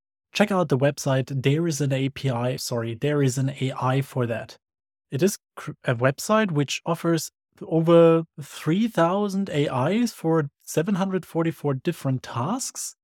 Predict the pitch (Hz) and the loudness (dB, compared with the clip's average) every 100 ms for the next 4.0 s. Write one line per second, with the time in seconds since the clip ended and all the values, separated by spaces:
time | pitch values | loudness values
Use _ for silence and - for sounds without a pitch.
0 | _ _ _ - 131 - 151 147 151 143 | _ _ _ -4 -2 2 2 2 -2 0
1 | 156 143 139 135 139 160 131 120 127 131 | 2 2 0 0 0 2 0 0 -2 -2
2 | 143 131 131 - - 139 170 170 170 160 | -2 -4 -8 -10 -4 0 2 2 0 0
3 | 170 170 _ 135 131 127 127 139 143 | 0 -2 _ 0 2 2 0 0 -2